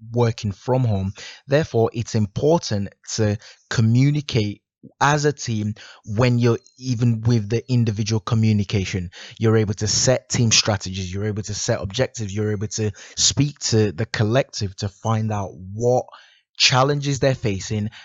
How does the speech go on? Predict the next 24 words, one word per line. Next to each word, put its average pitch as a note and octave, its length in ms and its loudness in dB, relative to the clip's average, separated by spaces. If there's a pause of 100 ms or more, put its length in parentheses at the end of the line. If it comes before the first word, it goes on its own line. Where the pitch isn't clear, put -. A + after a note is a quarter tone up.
(120)
and G#2 300 0
therefore A2+ 480 2
provide G2 420 -2
the G2+ 80 -6
solutions G2+ 600 -2
to G#2 200 -2
help G2 260 -4
them. E2 200 -8 (300)
When A#2 180 2
you A2 80 0
have C3+ 380 -2
that B2+ 240 -2
regular C3 340 0
team A#2+ 340 0
meetings A#2 460 -2
conversation, G#2 840 -2 (260)
you G2 140 -10
can F#2 340 -4
boost C3 280 2
the C3 60 0
morale A2+ 380 4
where A2 200 0
needed B2 400 0
to, B2+ 260 -2